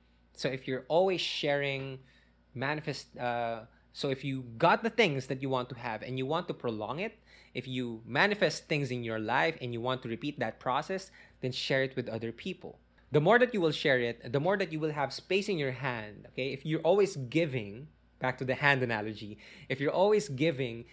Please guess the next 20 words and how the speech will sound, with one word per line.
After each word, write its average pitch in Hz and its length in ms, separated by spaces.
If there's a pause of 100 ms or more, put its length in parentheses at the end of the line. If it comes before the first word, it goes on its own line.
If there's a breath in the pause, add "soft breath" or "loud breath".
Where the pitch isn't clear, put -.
(160 loud breath)
then 139 120
you 165 100
have 131 240
space 180 440
to 156 100
receive 135 540
more 127 240
blessings 113 440
in 104 80
your 101 120
life. - 220 (760 soft breath)
Learn 180 280
to 156 80
share 104 280
it, - 160 (460)
replicate 127 680
it. - 140 (580)
And, 135 380
you 147 100
know, 143 200